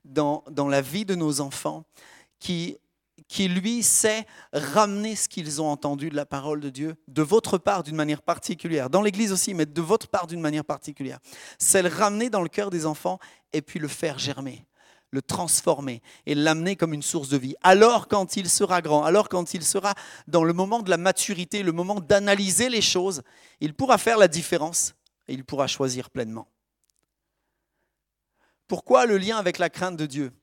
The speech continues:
Eh bien, tout simplement parce que, en fait, si, si dans ma vie, le, l'honneur de Dieu, euh, n'est pas calé correctement, je transmets une religion, je transmets pas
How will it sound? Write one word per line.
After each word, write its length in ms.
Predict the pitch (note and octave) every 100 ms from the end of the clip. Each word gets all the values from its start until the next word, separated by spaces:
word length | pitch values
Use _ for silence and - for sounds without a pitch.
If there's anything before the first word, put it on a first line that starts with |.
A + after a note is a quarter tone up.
| -
Eh 80 |
bien, 220 | C#3+ F#3 F3+
tout 100 | G#3
simplement 520 | - A3 G3 G3 G#3
parce 260 | F3+ E3
que, 160 | - F3
en 120 | F3+ E3+
fait, 260 | - -
si, 380 | - - F#3 E3 _ _ _ _ _ _ _ _ _ -
si 280 | - -
dans 220 | D3+ G#3 A#3
ma 160 | G#3+
vie, 320 | D#3+ D#3 C#3+ _ _ _ _ _ -
le, 340 | C#3+ C#3 C3 - _ -
l'honneur 640 | D#3 F3 F3 G3 A3+ F#3+
de 140 | D#3+
Dieu, 280 | C#3+ B2 A#2+ - _ _ _ -
euh, 300 | D3 C#3+ D3
n'est 160 | D3+ D3
pas 260 | - G3+
calé 400 | - - G#3+ A3
correctement, 760 | G3+ G3 F3+ E3+ - D#3 D#3+ F#3 _ -
je 120 | C3
transmets 580 | D3 - F3+ - F#3 G3+
une 80 | D#3+
religion, 540 | D3+ D#3+ D3+ D#3 F3
je 100 | D3
transmets 560 | C#3+ - - F#3 - D#3+
pas 300 | - F3+ F3+